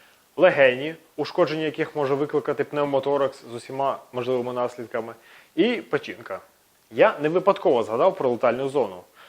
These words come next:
адже від, саме від її розміру залежить розмір плити, а як наслідок плитоноски, які вам необхідно буде для себе обрати.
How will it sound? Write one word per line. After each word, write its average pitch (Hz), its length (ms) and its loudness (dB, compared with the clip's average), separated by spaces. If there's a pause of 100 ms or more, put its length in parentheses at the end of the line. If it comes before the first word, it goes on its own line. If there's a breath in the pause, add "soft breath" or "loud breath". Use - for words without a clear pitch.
(140 soft breath)
адже 143 260 4
від, 160 140 0
саме 165 260 2
від 156 200 0
її 160 240 0
розміру 196 500 4
залежить 175 460 4 (220 loud breath)
розмір 139 360 4
плити, 139 480 2
а 151 80 2
як 139 200 0
наслідок 139 420 -6
плитоноски, 147 600 0
які 143 200 0
вам 190 120 2
необхідно 143 400 -2
буде 143 240 0
для 110 120 -6
себе 113 260 -2
обрати. 113 400 0